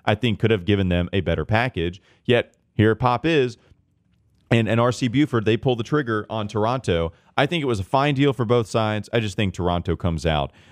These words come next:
as, as a team that I'm, I'm more pleased with what they did, because I think it was such a smart move to do that in the Eastern Conference. And real quickly, before we end it today, Carmelo does get traded to the Hawks, and he'll buy out.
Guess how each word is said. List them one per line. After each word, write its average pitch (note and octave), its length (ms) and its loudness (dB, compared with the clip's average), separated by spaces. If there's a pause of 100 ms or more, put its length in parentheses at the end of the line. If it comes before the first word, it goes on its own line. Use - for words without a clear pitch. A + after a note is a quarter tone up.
(140)
as, F2 300 2
as F2+ 180 0
a E2+ 80 0
team F#2 280 0
that E2+ 120 0
I'm, E2+ 300 -2
I'm F2 160 0
more F#2 580 0 (220)
pleased A2 380 -2
with D#2+ 200 -4
what F2+ 180 0
they E2 140 -2
did, D#2 320 0
because D#2+ 240 -4
I F2+ 160 2
think G2+ 160 -2
it - 20 -2
was D#2+ 120 -4
such A#2 200 -2
a F2+ 60 -4
smart F2 320 -2
move E2+ 200 -4
to - 60 -8
do D#2 160 -2
that C#2+ 240 -2 (320)
in A2 140 4
the G#2 60 4
Eastern F#2 340 0
Conference. D2+ 440 -2
And F#2+ 140 0
real A#2+ 140 2
quickly, A2 320 -2
before A2 280 -2
we G2+ 140 -2
end G#2 140 -2
it F2 80 -2
today, F#2 260 0
Carmelo G#2 460 0
does G#2 460 -2
get G#2+ 180 -4
traded G2+ 320 -2
to F2+ 40 -2
the E2 120 -2
Hawks, G#2 360 0
and E2+ 160 -6
he'll C3 180 0
buy F#2 300 0
out. G#2 380 -2